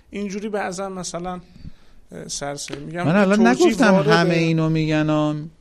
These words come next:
Speaker 2: من اصلاً همچین حرفی ندارم. اگه کسی از حرف من اینجوری برداشت کرده که همه اینو می‌گن، من اشتباه رسوندم. اما امروز نگاه به دین با این روی کردی که گفتم، یه اعتباریاتیه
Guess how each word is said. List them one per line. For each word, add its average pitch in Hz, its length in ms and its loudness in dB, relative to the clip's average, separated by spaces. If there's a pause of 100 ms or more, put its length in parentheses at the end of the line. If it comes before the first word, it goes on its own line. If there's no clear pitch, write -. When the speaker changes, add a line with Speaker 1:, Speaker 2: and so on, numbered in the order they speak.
(160)
Speaker 2:
من 107 120 -2
اصلاً 131 240 -4
همچین 143 220 -4
حرفی 156 220 -4
ندارم. 180 240 0
اگه 135 160 -6
کسی 135 300 -6
از 120 160 -4
حرف 117 200 -4
من 123 200 -2
اینجوری 120 240 -4
برداشت 117 460 0
کرده 113 340 -2
که 117 120 -6
همه 117 280 -2
اینو 117 240 -2
می‌گن، 147 420 -4 (440)
من 147 200 2
اشتباه 104 540 -2
رسوندم. 95 560 -10 (540)
اما 185 380 0
امروز 151 680 0
نگاه 123 600 0
به 120 220 -2
دین 117 480 2 (800)
با 127 200 0
این 175 180 0
روی 147 240 2
کردی 113 420 0
که 113 100 -2
گفتم، 107 580 -4
یه 202 80 0
اعتباریاتیه 139 1300 -4